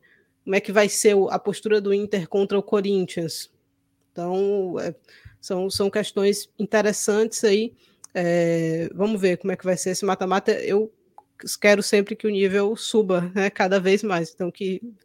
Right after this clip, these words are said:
tenhamos aí quartas melhores do que foram, é, do que foi a primeira fase. O que é que você achou dessa,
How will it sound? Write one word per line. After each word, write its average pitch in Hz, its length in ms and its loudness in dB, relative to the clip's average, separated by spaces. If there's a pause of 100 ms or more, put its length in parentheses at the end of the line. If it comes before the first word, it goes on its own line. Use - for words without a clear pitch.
tenhamos 190 400 2
aí 185 160 2
quartas 185 480 0
melhores 180 580 -2
do 190 120 -2
que 196 160 -4
foram, 175 400 -4 (440)
é, 180 240 2
do 160 100 -4
que 226 120 -2
foi 196 240 2
a 185 80 2
primeira 185 320 0
fase. 156 440 -6
O - 280 -20
que - 80 -2
é 190 60 0
que - 80 -8
você 208 100 0
achou 208 420 4
dessa, 175 600 0